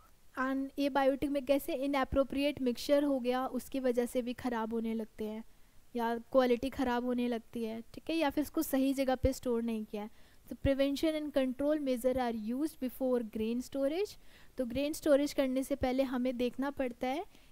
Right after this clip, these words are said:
कि वो सही से सही जगह, साफ़ जगह और क्या-क्या measures हो सकते हैं,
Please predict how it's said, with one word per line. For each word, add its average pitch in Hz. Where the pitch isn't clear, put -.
कि 247
वो 269
सही 254
से 285
सही 269
जगह, 262
साफ़ 233
जगह 262
और 302
क्या-क्या 320
measures 285
हो 302
सकते 262
हैं, 269